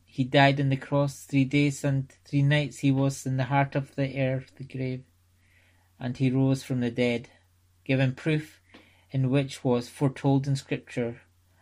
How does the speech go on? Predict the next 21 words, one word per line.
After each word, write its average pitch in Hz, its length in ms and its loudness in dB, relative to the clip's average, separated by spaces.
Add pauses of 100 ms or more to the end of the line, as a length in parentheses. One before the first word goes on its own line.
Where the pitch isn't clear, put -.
and 131 220 -2
which 135 360 -4
Christ 139 360 2
himself 135 480 0
prophesies, 123 840 -6 (460)
that 120 260 -4
he 135 160 4
was 120 400 0
the 123 120 -10
Son 135 240 0
of 123 160 -6
God. 123 380 -2 (2000)
So - 140 0
you 151 180 6
have 156 180 2
a 135 80 4
choice 143 360 2
today, 131 300 0
either 143 360 2
to 135 180 -6
become 131 600 -2